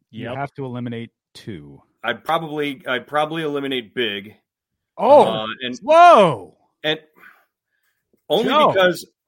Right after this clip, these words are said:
Speaker 3: only because
Speaker 1: Wow.
Speaker 3: I would go with, uh, a more influential movie from my upbringing, which was, uh, Tom Hanks and Dan Aykroyd in Dragnet.
Speaker 1: <laughs> Right.
Speaker 3: Tom Hanks as Pep
Speaker 1: Wow.
Speaker 3: Streebek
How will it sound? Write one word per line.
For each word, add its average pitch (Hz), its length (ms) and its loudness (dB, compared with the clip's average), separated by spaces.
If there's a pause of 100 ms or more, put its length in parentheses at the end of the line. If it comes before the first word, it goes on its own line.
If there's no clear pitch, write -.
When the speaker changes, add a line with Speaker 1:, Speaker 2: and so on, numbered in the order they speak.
(220)
Speaker 3:
only 240 240 -2
because 196 280 -4
Speaker 1:
Wow. 170 120 -8
Speaker 3:
I 214 140 4
would 226 200 -8
go 180 220 0
with, 175 340 -4 (600)
uh, 139 280 -4
a 135 80 -2
more 165 320 -2
influential 165 680 -6
movie 151 280 -10
from 120 320 -10
my 147 540 -4
upbringing, 170 720 -6
which 135 240 -12
was, 120 360 -10
uh, 110 380 -10
Tom 160 240 -6
Hanks 156 460 -12
and 127 320 -12
Dan 135 180 -8
Aykroyd 135 460 -8
in 107 200 -16
Dragnet. 135 640 -4 (200)
Speaker 1:
<laughs> - 180 -16 (420)
Right. 214 240 -10
Speaker 3:
Tom 156 220 -2
Hanks 170 500 -6
as 127 300 -4 (100)
Pep 170 220 -4
Speaker 1:
Wow. - 180 -14
Speaker 3:
Streebek 170 480 -4